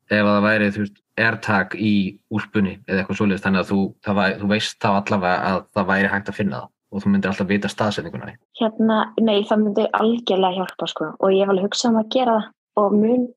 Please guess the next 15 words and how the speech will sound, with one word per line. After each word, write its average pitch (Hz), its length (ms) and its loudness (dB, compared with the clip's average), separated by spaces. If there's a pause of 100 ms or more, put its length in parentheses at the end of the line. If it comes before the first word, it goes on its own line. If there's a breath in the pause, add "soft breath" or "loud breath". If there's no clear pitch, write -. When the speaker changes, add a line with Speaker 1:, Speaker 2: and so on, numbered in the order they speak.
(220)
Speaker 2:
pottet 233 280 -2
gera 233 180 2
það 226 60 0
í 220 40 -6
framtíðinni 233 440 2
því 196 100 -2
að 185 120 -2 (260)
mig 180 100 2
langar 185 180 0
í 165 60 2
annað. 180 180 -2 (760 loud breath)
Ehm, 196 320 2 (400)
þannig 190 200 2
að 185 100 4
já, 180 120 2